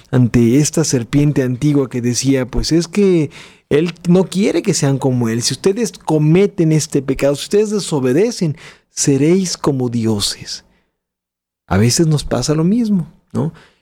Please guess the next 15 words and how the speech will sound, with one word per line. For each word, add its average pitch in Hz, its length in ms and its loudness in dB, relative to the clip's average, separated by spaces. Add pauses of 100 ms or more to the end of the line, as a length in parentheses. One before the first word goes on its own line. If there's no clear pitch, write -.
Y 127 360 4
estamos 156 460 0
en 143 100 2
el 131 100 2
matrimonio, 165 640 2
y 160 100 2
estamos 151 460 -2
en 127 100 -2
la 123 80 -2
familia, 180 560 2
y 147 140 -2
estamos 151 440 -4
en 127 120 -4
la 113 100 -4
vida, 156 400 0